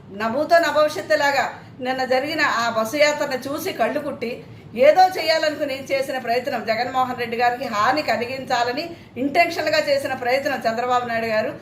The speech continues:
ముఖ్యంగా లోకేష్ గారు. లోకేష్ ఒకటే చెప్పాడు,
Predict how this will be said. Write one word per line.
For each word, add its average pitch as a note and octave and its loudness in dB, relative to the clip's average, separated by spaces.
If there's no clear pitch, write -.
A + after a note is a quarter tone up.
ముఖ్యంగా C#4 0
లోకేష్ C4 4
గారు. - -4
లోకేష్ D#4 6
ఒకటే D4+ 4
చెప్పాడు, C4+ -2